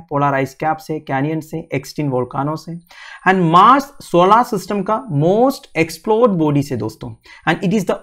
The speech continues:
only planet where we have sent rovers to roam the alien landscape। देखिए, हमने अभी तक रोवर्स भेजा है only मार्स में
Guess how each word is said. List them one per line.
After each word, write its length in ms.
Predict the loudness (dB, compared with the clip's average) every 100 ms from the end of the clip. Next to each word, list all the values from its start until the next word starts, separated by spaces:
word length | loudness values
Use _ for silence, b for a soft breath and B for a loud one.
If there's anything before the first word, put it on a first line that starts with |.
| 2
only 320 | 2 4 0
planet 400 | 2 2 2 -2
where 300 | 2 2 2
we 140 | 2 0
have 180 | 0 -2
sent 300 | -2 -2 -2 0
rovers 400 | 0 2 0 -2 0
to 80 | 0
roam 260 | 0 -2 -2
the 120 | -4 -4
alien 340 | -4 -4 -4 -4
landscape। 560 | -6 -8 -8 -8 -6
देखिए, 500 | -6 -2 0 0 -2 B B B B
हमने 340 | -2 0 0 0
अभी 200 | 0 2 2
तक 180 | 0 -4 0
रोवर्स 440 | 4 6 4 2
भेजा 300 | 2 2 4
है 140 | 0 0
only 260 | 0 2 2
मार्स 400 | 0 0 -2 -4 -8
में 120 | -18